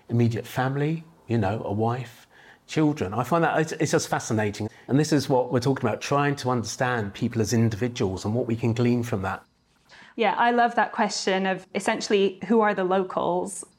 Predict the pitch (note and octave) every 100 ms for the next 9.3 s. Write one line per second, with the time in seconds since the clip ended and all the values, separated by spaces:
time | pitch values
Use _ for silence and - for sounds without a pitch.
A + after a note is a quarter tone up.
0 | _ - F#3+ F3+ F#3 A3 G#3+ - - F#3+
1 | F3 F3+ F3 F3 F#3 - F3+ F#3 G#3 F#3+
2 | G3 G#3 A3+ F#3+ G#2+ G#3+ G#3+ - - E3+
3 | - F3+ E3 - - - - - _ A3+
4 | C4+ C4+ C#4+ B3 A#3+ A#3 C4 A3 - -
5 | F3+ F#3 - - F3 F3 B3 - F#3+ F#3
6 | F#3+ F#3+ F3+ G3 F#3+ F#3 - G#3+ G#3+ -
7 | - F#3+ G3 G#3 G3+ - G#3 G#3 G3 -
8 | G3 G3+ G#3 F#3 F#3 F#3 F#3 F#3 B3 -
9 | - - -